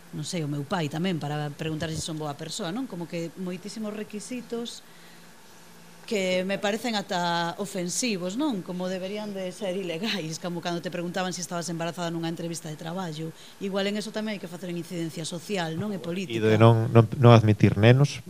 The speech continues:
Speaker 2: en moitos
Speaker 1: Non
Speaker 2: pisos
Speaker 1: admitir
Speaker 2: tamén.
Speaker 1: nenos, xa o tema dos animais xa nin falamos. Si eres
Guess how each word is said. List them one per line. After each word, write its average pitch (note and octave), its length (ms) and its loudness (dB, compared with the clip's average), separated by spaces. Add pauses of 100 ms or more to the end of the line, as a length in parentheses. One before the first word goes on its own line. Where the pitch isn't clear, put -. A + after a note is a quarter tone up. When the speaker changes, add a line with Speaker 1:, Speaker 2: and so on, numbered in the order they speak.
(120)
Speaker 2:
en G#2 160 2
moitos G2 320 2
Speaker 1:
Non F#3+ 160 6
Speaker 2:
pisos A#2 160 6
Speaker 1:
admitir - 240 0
Speaker 2:
tamén. A3 240 -2
Speaker 1:
nenos, A3 240 6
xa - 160 12
o F#3+ 80 -4
tema F#3+ 160 -2
dos F3+ 240 -4
animais F3 560 -4
xa - 160 -6
nin E3+ 240 -2
falamos. F#3+ 720 -4 (1400)
Si A3+ 160 -12
eres G#3 80 -14